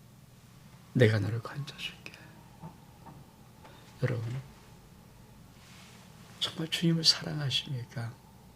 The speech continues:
살아서 오늘 역사하신 신실하 진실하신 하나님이 오늘 말씀하십니다. 내가 너를 건지리라.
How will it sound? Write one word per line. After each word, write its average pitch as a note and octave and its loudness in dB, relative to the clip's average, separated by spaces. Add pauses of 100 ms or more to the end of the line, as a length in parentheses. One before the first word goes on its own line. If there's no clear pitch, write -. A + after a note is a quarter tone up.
(1600)
살아서 - 6
오늘 A#2 0
역사하신 B2 4 (760)
신실하 G3+ 10
진실하신 C#3 6
하나님이 A#2 0 (440)
오늘 B2 8
말씀하십니다. B2 2 (680)
내가 A2+ -4 (500)
너를 C3+ 8
건지리라. - -6